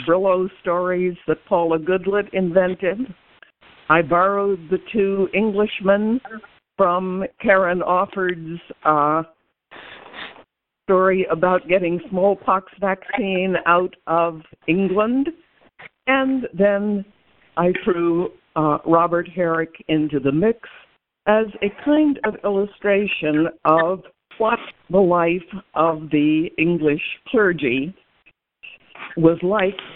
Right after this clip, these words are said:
when a position as a clergyman was really the only practical way for a poet to support himself, whether he was religiously inclined or not.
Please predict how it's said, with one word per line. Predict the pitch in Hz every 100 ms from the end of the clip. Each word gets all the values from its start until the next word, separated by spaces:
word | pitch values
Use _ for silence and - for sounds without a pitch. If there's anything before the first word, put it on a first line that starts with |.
| -
when | 147 156 165 160 165 -
a | 170 -
position | 196 180 302 - 262 226 -
as | 170 180
a | 180
clergyman | - 202 185 202 156 170 175 - _ _ -
was | 175 156
really | 185 233 269 202
the | 170 190
only | 190 202 196 170
practical | - 180 - - 170 160
way | 147 147 143 143 151 -
for | 151 139 139 139 147 _ _ _ -
a | 156 -
poet | 214 160 123 - - -
to | 143 135 -
support | 147 - 202 214
himself, | 135 135 - 104 165 - _ _ _ _
whether | 143 156 170 170 175 -
he | 160 170
was | 147 147 151 151 156 151 - _ _ _ - _ _ _ -
religiously | 170 175 190 - 165 - 151 147 147 156
inclined | 151 151 - 170 139 135 139 131 131 131 -
or | 135 131 120 117 120 -
not. | 175 147 -